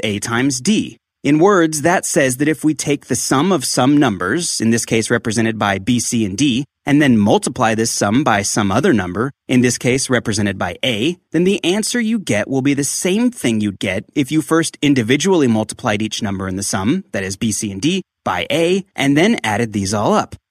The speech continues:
For example, in the problem two times the quantity three plus four plus five, we can first add up three, four, and five to get twelve, and then multiply this by two to get twenty-four.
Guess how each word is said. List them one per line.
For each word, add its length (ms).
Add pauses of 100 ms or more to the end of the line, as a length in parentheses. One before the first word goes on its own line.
(160)
For 140
example, 480 (160)
in 80
the 80
problem 420
two 340
times 380
the 80
quantity 400
three 240
plus 220
four 200
plus 240
five, 460 (160)
we 80
can 180
first 460
add 220
up 180
three, 420
four, 320
and 220
five 440
to 100
get 180
twelve, 580 (120)
and 120
then 140
multiply 460
this 160
by 180
two 480
to 140
get 160
twenty-four. 760